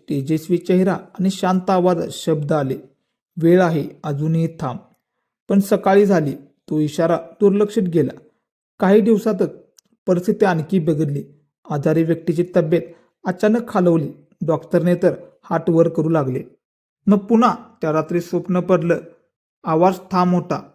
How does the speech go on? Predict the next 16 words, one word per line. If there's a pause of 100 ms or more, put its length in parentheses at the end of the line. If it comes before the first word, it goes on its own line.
(120)
"मी
सांगितलं
होतं, (120)
आता
माझ्यावर
सोड." (520)
त्या
क्षणापासून (360)
शंकर
महाराज
यांना
हाक
दिली. (280)
डोळ्यात
पाणी, (140)
मनात